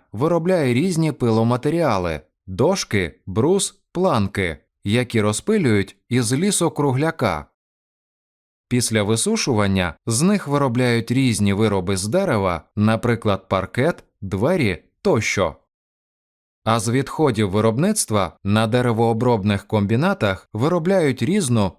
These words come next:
листову дерев'яну продукцію: фанеру, деревостружкові та деревоволокнисті плити,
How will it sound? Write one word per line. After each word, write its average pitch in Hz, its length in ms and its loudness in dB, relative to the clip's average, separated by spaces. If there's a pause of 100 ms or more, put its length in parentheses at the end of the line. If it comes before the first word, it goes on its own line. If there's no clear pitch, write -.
листову 135 680 0
дерев'яну 113 640 2
продукцію: 131 760 -2 (440)
фанеру, 135 680 0 (220)
деревостружкові 117 1300 0 (140)
та 104 180 0
деревоволокнисті 135 1120 0
плити, 131 540 0